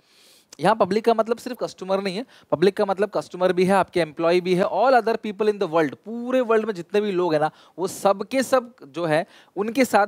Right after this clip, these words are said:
रिलेशन बनाना, अच्छे रिलेशन। अगर आपने एम्प्लॉयज़ को सप्लायर, रिलेटर,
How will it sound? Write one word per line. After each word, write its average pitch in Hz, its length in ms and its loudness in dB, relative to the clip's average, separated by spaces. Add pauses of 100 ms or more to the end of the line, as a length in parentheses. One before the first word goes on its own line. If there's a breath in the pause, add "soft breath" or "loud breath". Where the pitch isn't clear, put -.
रिलेशन 147 420 -2
बनाना, 127 260 0
अच्छे 165 300 0
रिलेशन। 113 320 -6 (300 soft breath)
अगर 151 180 4
आपने 196 260 2
एम्प्लॉयज़ 170 480 -2
को 196 120 -10
सप्लायर, 165 480 2
रिलेटर, 151 360 0